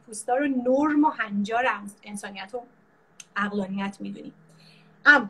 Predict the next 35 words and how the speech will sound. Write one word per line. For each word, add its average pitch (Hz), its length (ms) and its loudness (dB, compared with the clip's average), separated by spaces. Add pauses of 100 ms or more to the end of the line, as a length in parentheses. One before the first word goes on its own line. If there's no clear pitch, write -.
این 330 160 -8
واکنش 262 540 -4
رو 202 120 -18
نباید 277 320 -6
اسمش - 200 -14
غرب 196 260 -10
زدگی 202 280 -16
گذاشت، 220 560 -12 (160)
نه 214 80 -8
استعمار - 440 -14
زدگی، - 160 -20 (640)
و 247 120 4
نباید 262 380 0
تو 233 120 -18
سر 220 200 -10
این 214 160 -10
شناخت 202 380 -14
زد 196 200 -10
و، - 420 -18
و - 20 -10 (320)
تو 226 60 -16
سر 226 220 -6
این 247 140 -6
شناخت 208 420 -12
و 220 200 -10 (220)
پوست 208 220 -16
خنده 185 400 -16
زد. - 240 -18 (580)
اینو 285 180 2
باید 262 400 2
خیال 220 380 -2
پردازی 214 640 -4
غربال 220 420 -2
نشده 214 400 -6
دونست 285 540 -4